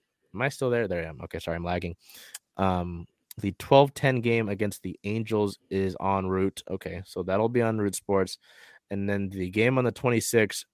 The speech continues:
uh, at the Royals, which is a twelve oh five start,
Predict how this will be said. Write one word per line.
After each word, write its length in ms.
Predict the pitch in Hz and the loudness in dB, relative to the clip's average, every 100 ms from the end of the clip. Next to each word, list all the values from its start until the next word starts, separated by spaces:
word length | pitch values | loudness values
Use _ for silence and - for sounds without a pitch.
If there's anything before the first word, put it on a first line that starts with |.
| _ 95 | _ 0
uh, 200 | 95 95 | 2 2
at 220 | - 110 - | 6 6 6
the 260 | 110 107 107 | -2 -4 0
Royals, 500 | 98 104 101 98 95 | 4 4 6 4 0
which 140 | 98 | -4
is 60 | 98 | -4
a 100 | 92 | -4
twelve 400 | - 113 123 117 | 0 6 6 6
oh 100 | 104 | 0
five 340 | - 101 98 | 2 4 4
start, 360 | 95 104 95 - | 2 2 2 2